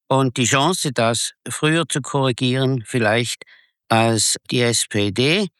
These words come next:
die ja auch sehr zentralistisch ist. Und das wäre dann eine Gefährdung der schweizerischen S P, da sie ebenfalls zentralistisch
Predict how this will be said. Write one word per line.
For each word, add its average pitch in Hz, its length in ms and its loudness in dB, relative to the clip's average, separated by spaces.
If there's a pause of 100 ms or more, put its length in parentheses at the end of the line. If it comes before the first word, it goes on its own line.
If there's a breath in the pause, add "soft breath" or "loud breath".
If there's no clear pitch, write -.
(560)
die 127 140 4
ja 117 200 2
auch 127 320 0 (280)
sehr 135 400 0 (200)
zentralistisch 127 1080 0 (200)
ist. - 500 0
Und 120 240 -2
das 127 200 0
wäre 120 400 0 (320)
dann 107 320 2
eine 101 640 -2 (100)
Gefährdung 120 640 0
der 104 120 -2
schweizerischen 143 640 0
S 147 280 0
P, 135 180 0
da 113 160 0
sie 95 200 -2
ebenfalls 127 640 0
zentralistisch 117 920 0